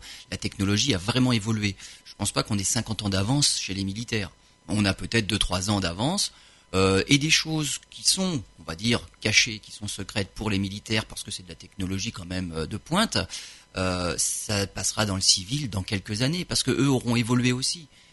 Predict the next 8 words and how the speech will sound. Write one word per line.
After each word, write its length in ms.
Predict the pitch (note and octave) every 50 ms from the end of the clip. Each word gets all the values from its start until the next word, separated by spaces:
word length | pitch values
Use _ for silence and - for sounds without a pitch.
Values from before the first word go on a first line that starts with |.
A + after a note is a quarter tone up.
| - -
Et 40 | G2+
finalement, 380 | - - G#2 A2 A#2 B2 B2+ A#2 - -
la 100 | G#2+ A2+
technologie 520 | - - - - B2 A2 A2 A2+ A#2 A#2+
qu'ils 140 | - - F#2
utilisent 360 | F#2 - - F#2+ F#2+ F#2 F#2+
maintenant 600 | F#2+ F#2+ G#2 A2 - - A#2 A#2 B2 C#3+ E3 F#3 - - - - - - _ _ _ _ _ _ _ _ _ _ - -
deviendra, 800 | A#2 G#2+ G2+ A2 G2 G2 F#2+ - B2+ C#3 D#3 E3 E3 - -